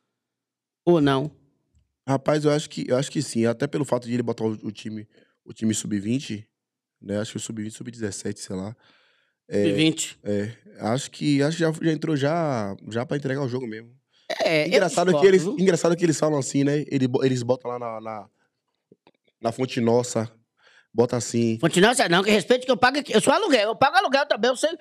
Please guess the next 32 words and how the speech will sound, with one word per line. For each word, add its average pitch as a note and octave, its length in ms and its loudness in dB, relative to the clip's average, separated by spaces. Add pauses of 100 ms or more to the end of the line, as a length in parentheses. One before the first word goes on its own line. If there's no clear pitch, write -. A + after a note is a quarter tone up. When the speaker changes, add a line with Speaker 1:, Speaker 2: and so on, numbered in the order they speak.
(220)
Speaker 1:
não A#3+ 80 10
vai F4+ 160 6
dizer F4+ 160 2
que D#4+ 80 -8
meu D4 100 4
apartamento C4 480 2
é B3 60 6
dos G#3+ 160 2
outros, B3 180 2
não, D4 120 4
que - 240 -4
eu D#4+ 40 6
vou E4 100 0
virar, D#4+ 180 0
porque C4+ 180 0
eu E4 100 0
pago F4 180 2
em F#4+ 140 4
dia. B3+ 280 4
Speaker 2:
<laughs> - 40 -2
A C3+ 140 2
Fonte C#3+ 380 0
Nossa. A2+ 260 4
Speaker 1:
Entendeu? C#4 220 2 (520)
Speaker 2:
A C3 80 4
Fonte D3+ 260 2
Nossa D3 140 2
ele C#3+ 60 -2
bota D3 240 2
lá, B2 200 2
"Não D#3+ 180 2
fuja." C3 500 0